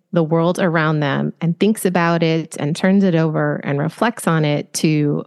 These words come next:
a greater degree than a less sensitive brain. So that might mean the lights overhead or the sounds outside or that conversation you're having with a friend. All of those things go into your mind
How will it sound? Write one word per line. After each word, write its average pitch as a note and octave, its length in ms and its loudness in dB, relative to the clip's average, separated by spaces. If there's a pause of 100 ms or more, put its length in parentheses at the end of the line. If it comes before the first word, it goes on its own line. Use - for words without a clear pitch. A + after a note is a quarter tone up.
(100)
a F#3+ 80 0
greater F#3 400 0
degree D#3 720 -2
than D3+ 640 0 (460)
a F3 120 -2
less E3+ 200 0
sensitive D#3+ 400 -2
brain. - 340 -6 (600)
So F3 300 0
that D#3+ 180 -2
might E3+ 200 0
mean E3+ 300 2
the D#3 100 -4
lights F3+ 680 -4
overhead F#3 840 0
or E3 120 -2
the D#3 120 -4
sounds F3 720 0
outside D#3 880 0
or E3 320 0
that D3 200 -6
conversation E3+ 840 0
you're D#3+ 240 0
having D#3+ 320 0
with D3+ 140 -2
a D#3+ 40 -4
friend. E3+ 540 0 (240)
All F#3 180 0
of F3+ 80 -2
those F#3 240 0
things F3 560 0 (140)
go E3 180 0
into E3+ 260 0
your D#3+ 140 0
mind D#3 500 -2